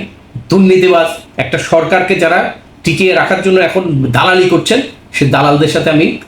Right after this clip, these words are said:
হাত মেলাতে পারবো না, উঠতে পারবো না, বসতে পারবো না, চা খেতে পারবো না। এইটা আমার প্রতিবাদ। একজন বাবা হিসাবে আমি সকল অভিভাবক, সকল বাবাদের বলবো যে আপনারাও আছে, আসেন। আমাদের এই সন্তানরা নেমেছে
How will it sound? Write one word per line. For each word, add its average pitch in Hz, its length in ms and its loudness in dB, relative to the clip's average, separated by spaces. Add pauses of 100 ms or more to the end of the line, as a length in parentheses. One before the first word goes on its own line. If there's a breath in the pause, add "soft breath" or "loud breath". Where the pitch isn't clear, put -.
হাত 151 240 -2
মেলাতে 143 280 2
পারবো 104 240 0
না, 95 120 -6 (200)
উঠতে 151 280 -2
পারবো 160 240 2
না, 214 80 0 (140)
বসতে 160 280 -2
পারবো 156 260 2
না, 165 80 0 (120)
চা 214 280 0
খেতে - 180 0
পারবো - 240 -4
না। - 60 -12 (800 loud breath)
এইটা 156 220 0
আমার 160 240 2
প্রতিবাদ। 185 580 0 (140)
একজন 139 260 0
বাবা 151 280 2
হিসাবে 196 420 0 (420)
আমি 160 220 0
সকল 185 360 0
অভিভাবক, 185 560 0 (160)
সকল 165 360 0
বাবাদের 175 400 2
বলবো 123 360 0 (240)
যে 139 60 -2
আপনারাও 165 340 2
আছে, 151 240 0 (100)
আসেন। 131 280 -2 (280)
আমাদের 160 360 0
এই 165 120 0
সন্তানরা 180 520 0
নেমেছে 190 440 0